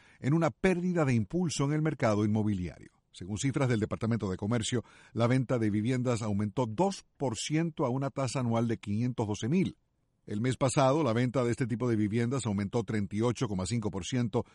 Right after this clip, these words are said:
en el oeste del país, pero descendió veinticuatro coma dos por ciento en el noreste. Se desplomó diecisiete coma nueve por ciento en el centro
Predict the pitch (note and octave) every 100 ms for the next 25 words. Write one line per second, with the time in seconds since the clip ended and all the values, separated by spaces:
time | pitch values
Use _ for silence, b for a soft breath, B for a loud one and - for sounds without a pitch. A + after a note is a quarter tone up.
0 | b _ B2 A2+ A2 - G2 E3 - F2+
1 | E2 G2 C3+ C#3 B B - F#3+ G3 F3
2 | F#3+ E3 C#3 C#3 A2+ F#2 F2+ C3 C3+ B2+
3 | B2+ C#3 G2+ D#2+ G2 - A#2+ - G#2 G2+
4 | G#2+ C3+ E3 F#3 - F#2+ b b - -
5 | D#2 - G#2 A#2 B2 G2+ F2+ - D#3 F#3+
6 | G3 - G#2+ F2+ A2 C#3+ A2 E2 - C3+
7 | A#2 E2+ F2 - F3 C#3+ D3